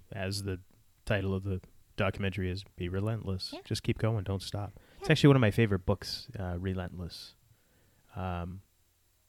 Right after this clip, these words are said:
Speaker 1: and i-, it's a book by, uh, Tim Grover. I think I mentioned on this pod, one of our very early podcasts, I'd finished reading it. Fantastic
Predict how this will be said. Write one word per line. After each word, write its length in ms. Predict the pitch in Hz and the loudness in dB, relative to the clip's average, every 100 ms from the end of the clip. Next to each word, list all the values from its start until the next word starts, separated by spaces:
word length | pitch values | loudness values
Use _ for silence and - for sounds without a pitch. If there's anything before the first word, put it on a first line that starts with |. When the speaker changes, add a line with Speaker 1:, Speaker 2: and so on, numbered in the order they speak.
| _ - | _ -6
Speaker 1:
and 160 | 98 | -4
i-, 340 | 90 95 78 82 - | -2 -4 -6 -10 -10
it's 180 | 117 | -4
a 40 | 101 | -2
book 320 | 95 92 - | 2 0 0
by, 220 | 98 92 90 | -2 0 -2
uh, 140 | 87 | -4
Tim 200 | - 110 | -2 -2
Grover. 320 | 98 98 92 90 | 2 4 4 0
I 40 | |
think 160 | - 107 | -2 -2
I 40 | |
mentioned 320 | 95 98 101 | -2 -4 -2
on 80 | 87 | -4
this 120 | 87 | -4
pod, 280 | - 95 95 | -4 -4 0
one 120 | 113 | 0
of 60 | 107 | 2
our 100 | 95 | 0
very 320 | 101 110 110 | 2 4 4
early 300 | 104 107 101 | 4 2 2
podcasts, 800 | 92 95 95 - 87 92 - - | 2 0 0 -2 -2 -2 -6 -6
I'd 140 | 101 - | -8 -6
finished 280 | 98 92 | -6 -4
reading 240 | 98 92 90 | -4 -4 -4
it. 200 | 87 - | -6 -8
Fantastic 640 | - 117 95 101 95 - | -6 -6 -2 -2 -2 -4